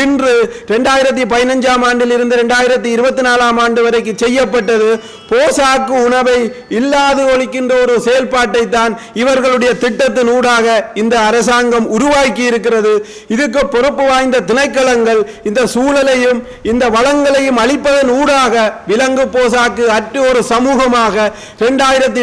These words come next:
முப்பது அளவிலே மாறும். அதே போன்று இலங்கை அரசாங்கம், அ, மண்ணெண்ணெயின் விலையை இன்று அதிகரித்து இருக்கின்றது. இந்த மண்ணெண்ணெய் விலை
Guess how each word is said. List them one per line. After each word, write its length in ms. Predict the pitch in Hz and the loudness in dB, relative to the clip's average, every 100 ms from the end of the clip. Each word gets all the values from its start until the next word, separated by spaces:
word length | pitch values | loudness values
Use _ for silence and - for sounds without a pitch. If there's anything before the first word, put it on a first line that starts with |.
| 226 | 0
முப்பது 320 | 254 269 262 | 0 0 0
அளவிலே 340 | 247 247 233 233 196 | 2 0 2 2 2
மாறும். 420 | 208 240 240 226 220 - - - 180 | 2 2 2 0 -2 -8 -20 -10 -4
அதே 160 | 226 294 277 | 0 2 2
போன்று 240 | 285 277 247 | 2 0 0
இலங்கை 300 | 254 277 277 240 | 0 0 0 2
அரசாங்கம், 640 | 269 269 269 254 226 226 285 - - 202 | 2 2 2 2 0 0 -4 -12 -10 -2
அ, 20 | 208 196 | 0 0
மண்ணெண்ணெயின் 720 | 226 277 294 285 285 285 285 240 | 0 2 2 2 0 0 0 0
விலையை 380 | 262 277 262 262 254 - | 0 2 2 0 -4 -4
இன்று 160 | 240 277 226 | -2 0 0
அதிகரித்து 500 | 269 294 294 262 277 | 2 2 0 0 -2
இருக்கின்றது. 480 | 262 214 247 220 185 151 - - | -2 0 0 0 0 -2 -6 -10
இந்த 120 | 214 240 208 | -2 -2 0
மண்ணெண்ணெய் 600 | 226 277 294 285 294 294 269 | 0 0 0 2 0 0 0
விலை 180 | 277 | 0